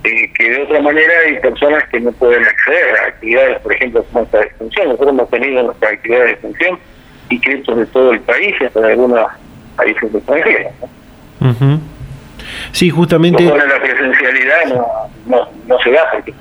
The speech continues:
Speaker 1: el traslado, los costos de traslado y del tiempo la impiden la presencia.
Speaker 2: Justamente en ese sentido iba a preguntarle si, si esto de la virtualidad iba a ser una,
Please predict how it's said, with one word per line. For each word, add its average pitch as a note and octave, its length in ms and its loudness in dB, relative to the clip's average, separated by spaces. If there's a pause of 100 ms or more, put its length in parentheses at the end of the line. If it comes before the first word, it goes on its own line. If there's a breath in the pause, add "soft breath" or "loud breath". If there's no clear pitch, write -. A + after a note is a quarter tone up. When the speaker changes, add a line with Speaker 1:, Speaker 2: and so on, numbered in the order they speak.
(120)
Speaker 1:
el - 120 -10
traslado, A#2+ 580 0 (320)
los - 140 -2
costos A#2+ 320 0
de A2+ 80 -2
traslado A#2+ 360 2
y A2+ 40 -2
del G#2+ 200 -2
tiempo C#3 420 0
la G#2 140 0 (160)
impiden G#2 500 -4 (340)
la - 100 -2
presencia. - 460 -4 (720)
Speaker 2:
Justamente D#3 540 4
en C#3+ 60 2
ese C#3+ 220 2
sentido C3+ 360 4
iba D3 140 6
a A#2+ 60 2
preguntarle B2+ 440 4
si, A#2+ 360 4
si A#2 260 4
esto C3+ 200 2
de C3 80 6
la B2 80 4
virtualidad A#2 460 4
iba D3+ 140 4
a B2 40 0
ser C3+ 180 2
una, A#2+ 280 2